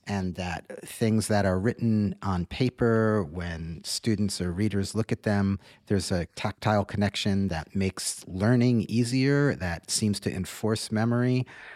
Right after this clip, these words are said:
And so, um, I'm wondering what either of you have to think about that idea of,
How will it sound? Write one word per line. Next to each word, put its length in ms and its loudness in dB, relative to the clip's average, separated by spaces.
And 100 -2
so, 340 0
um, 360 4
I'm 140 4
wondering 320 4
what 220 2
either 320 6
of 140 0
you 400 6
have 340 0
to 80 -6
think 340 0
about 320 0
that 240 0
idea 840 0
of, 680 0